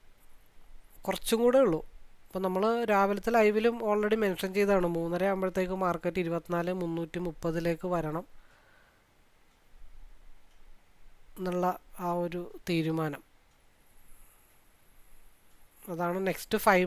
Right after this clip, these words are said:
മിനിറ്റിൻ്റെ ക്യാൻഡിൽ ഇമ്പോർട്ടന്റ് ക്യാൻഡിലാണ് പിയിൽ എന്ന് നമ്മൾ പറഞ്ഞു. അതൊരു ട്രെൻഡ് കണ്ടിന്യുവേഷൻ ക്യാൻഡിൽ ആവാനുള്ള പോസിബിലിറ്റി ഉണ്ട്. നമ്മൾ ഇന്നലെ മൂന്ന് മണിക്ക് ട്രെൻഡ് കണ്ടിന്യൂ ചെയ്ത് ഇതേപോലെയുള്ള ഒരു ക്യാൻഡിലിൽ, ആ, നമ്മളൊരു എൻട്രി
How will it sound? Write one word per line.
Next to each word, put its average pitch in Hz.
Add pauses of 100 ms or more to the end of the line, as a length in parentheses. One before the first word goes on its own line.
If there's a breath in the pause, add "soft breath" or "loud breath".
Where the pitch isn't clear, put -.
മിനിറ്റിൻ്റെ 208 (100)
ക്യാൻഡിൽ 190 (920 soft breath)
ഇമ്പോർട്ടന്റ് 185
ക്യാൻഡിലാണ് 185 (120)
പിയിൽ 170 (320)
എന്ന് 170
നമ്മൾ 170 (120)
പറഞ്ഞു. 160
അതൊരു 175 (220)
ട്രെൻഡ് 185
കണ്ടിന്യുവേഷൻ 208
ക്യാൻഡിൽ 190
ആവാനുള്ള 185
പോസിബിലിറ്റി 170
ഉണ്ട്. 135 (920 soft breath)
നമ്മൾ 180
ഇന്നലെ 220 (140)
മൂന്ന് 233
മണിക്ക് 226 (380)
ട്രെൻഡ് 190
കണ്ടിന്യൂ 208 (120)
ചെയ്ത് 196 (240)
ഇതേപോലെയുള്ള 208
ഒരു 208
ക്യാൻഡിലിൽ, 180 (1300 soft breath)
ആ, - (280)
നമ്മളൊരു 170
എൻട്രി 165